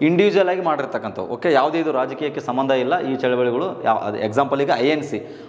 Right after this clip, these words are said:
ಐ ಎನ್ ಸಿ through ಅಲ್ಲ ಇವು, ಗಾಂಧೀಜಿಯವರೇ ಮಾಡಿರ್ತಕ್ಕಂಥದ್ದು. ಓಕೆ, ನೆಕ್ಸ್ಟ್ ನೋಡೋಣ. ಹಾಗಾದ್ರೆ ಇಲ್ಲಿ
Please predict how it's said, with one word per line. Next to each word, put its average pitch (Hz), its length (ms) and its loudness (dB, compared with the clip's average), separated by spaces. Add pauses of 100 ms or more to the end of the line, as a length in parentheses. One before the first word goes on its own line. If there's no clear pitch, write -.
ಐ 139 120 6
ಎನ್ 175 120 0
ಸಿ - 80 0
through 170 240 2
ಅಲ್ಲ 135 160 2
ಇವು, - 420 -4
ಗಾಂಧೀಜಿಯವರೇ 156 920 0
ಮಾಡಿರ್ತಕ್ಕಂಥದ್ದು. 104 600 -2
ಓಕೆ, - 520 -6 (180)
ನೆಕ್ಸ್ಟ್ 143 280 2
ನೋಡೋಣ. 120 220 2
ಹಾಗಾದ್ರೆ 117 640 0 (1600)
ಇಲ್ಲಿ 151 420 4